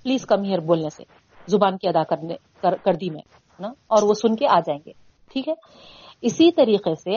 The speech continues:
اگر میں، ہے نا، ہاتھ سے ان کو، ہے نا، اشارہ کرتے ہوئے وہ کر رہی ہوں،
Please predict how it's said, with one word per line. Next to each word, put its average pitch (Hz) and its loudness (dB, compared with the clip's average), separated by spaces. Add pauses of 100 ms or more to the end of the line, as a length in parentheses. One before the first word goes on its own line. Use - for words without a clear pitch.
اگر 240 4
میں، 180 -2 (480)
ہے 175 -6
نا، 190 -2 (1040)
ہاتھ 254 2
سے 330 6 (520)
ان 262 -2
کو، 254 2
ہے 240 -2
نا، 233 -2 (920)
اشارہ 254 0
کرتے 254 -4
ہوئے 226 -4 (120)
وہ 214 0
کر 226 0
رہی 208 -4
ہوں، 214 -10